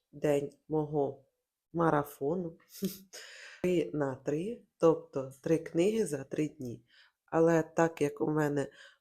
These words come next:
мало часу, я працюю, то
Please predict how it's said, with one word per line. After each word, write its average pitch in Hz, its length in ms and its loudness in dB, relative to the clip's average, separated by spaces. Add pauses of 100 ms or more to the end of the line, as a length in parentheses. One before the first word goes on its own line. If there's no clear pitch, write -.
(100)
мало 139 480 0 (360)
часу, 139 600 0 (640)
я 135 200 4
працюю, 147 680 -4 (680)
то 180 560 2